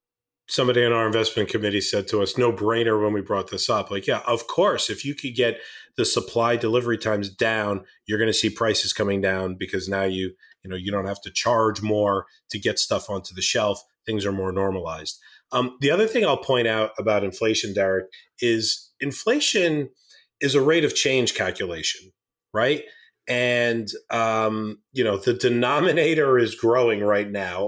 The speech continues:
on that, right? But, you know, having consecutive years of five, six percent is really, really hard to do. You could get this pop higher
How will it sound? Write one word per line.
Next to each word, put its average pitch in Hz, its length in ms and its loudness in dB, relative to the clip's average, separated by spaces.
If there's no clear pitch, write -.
on 92 220 -4
that, 82 260 -10
right? 107 260 2
But, 147 200 0
you 165 100 0
know, 139 100 -2
having 190 640 0
consecutive 131 840 0
years 110 500 2
of 95 120 -6
five, 107 360 -2
six - 320 -4
percent - 520 -2
is 127 200 -10
really, 165 520 0
really 123 460 0
hard 135 720 -4
to 139 100 -2
do. 120 360 2
You 147 180 -4
could 143 160 -6
get 151 200 -4
this 123 120 -6
pop 131 320 -2
higher 147 500 2